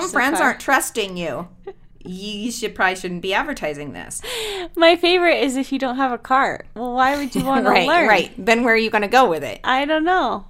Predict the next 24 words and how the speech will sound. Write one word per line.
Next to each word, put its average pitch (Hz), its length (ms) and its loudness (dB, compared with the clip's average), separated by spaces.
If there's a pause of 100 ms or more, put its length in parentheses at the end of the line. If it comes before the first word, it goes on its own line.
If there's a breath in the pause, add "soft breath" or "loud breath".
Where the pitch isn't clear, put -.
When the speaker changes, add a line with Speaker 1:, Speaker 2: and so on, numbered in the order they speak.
Speaker 1:
Yeah. 165 320 -4 (340 loud breath)
Do 233 80 -2
you 254 60 0
know 269 80 4
how 214 80 4
to 214 80 2
Speaker 2:
Oh, - 20 2
Speaker 1:
drive 269 180 4
Speaker 2:
he's 277 80 -6
Speaker 1:
stick? 262 200 -2
Speaker 2:
nice. 196 400 -10
Yeah. 226 260 2 (140)
I 180 80 -6
actually, 208 420 -8
my 185 160 -10
first 190 240 -14
car 202 200 -4
was 160 120 -14
stick. - 260 -16
Speaker 1:
My 302 180 0
first 285 260 -4
car 156 120 0
was 151 120 -6
stick. - 320 -10